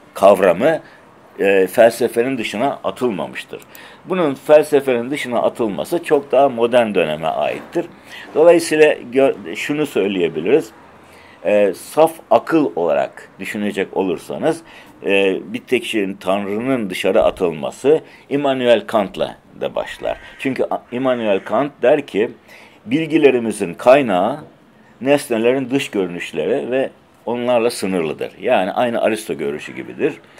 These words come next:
ve numenal gerçekliğe, kendisinden öz varlığa inanmaz. Böyle bir gerçekliği var olsa bile der, biz bunu hiçbir zaman algılayamayız.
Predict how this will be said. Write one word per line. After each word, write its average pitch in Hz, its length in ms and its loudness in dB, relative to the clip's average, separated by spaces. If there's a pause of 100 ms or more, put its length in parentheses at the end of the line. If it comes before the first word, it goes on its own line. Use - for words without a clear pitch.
(440)
ve 143 380 6
numenal 151 540 2
gerçekliğe, 104 920 0 (480)
kendisinden 131 560 2
öz 127 260 6
varlığa 107 560 6 (600)
inanmaz. 123 680 0
Böyle 135 240 2
bir 113 140 -6
gerçekliği 104 800 0
var 110 200 6
olsa 107 360 0
bile 82 220 -4
der, 104 200 -2 (360)
biz 120 220 -6
bunu 139 260 -4 (220)
hiçbir 135 260 -12
zaman 95 320 0 (340)
algılayamayız. 95 840 4